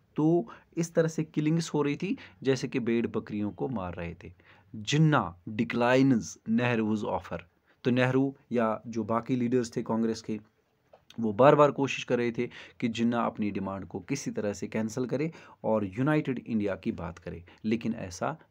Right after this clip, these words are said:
नहीं हुआ। So in February नाइनटीन फ़ोर्टी सेवन,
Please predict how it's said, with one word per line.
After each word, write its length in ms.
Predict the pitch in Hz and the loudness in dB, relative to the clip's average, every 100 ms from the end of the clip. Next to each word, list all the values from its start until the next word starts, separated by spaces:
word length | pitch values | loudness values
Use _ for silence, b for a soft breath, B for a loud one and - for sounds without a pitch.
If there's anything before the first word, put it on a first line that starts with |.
| 104 | -10
नहीं 440 | 90 85 85 95 | -8 -8 -10 -14
हुआ। 360 | 85 85 87 90 _ _ _ _ _ _ _ _ _ _ b b b b b b b _ _ - | -14 -14 -16 -18 _ _ _ _ _ _ _ _ _ _ b b b b b b b _ _ 2
So 160 | 202 | 6
in 100 | 190 | 6
February 480 | 170 175 160 165 170 | 6 6 6 8 8
नाइनटीन 360 | 160 151 160 165 | 8 6 4 2
फ़ोर्टी 260 | 160 160 | 2 0
सेवन, 400 | 156 156 147 151 | 2 0 0 -4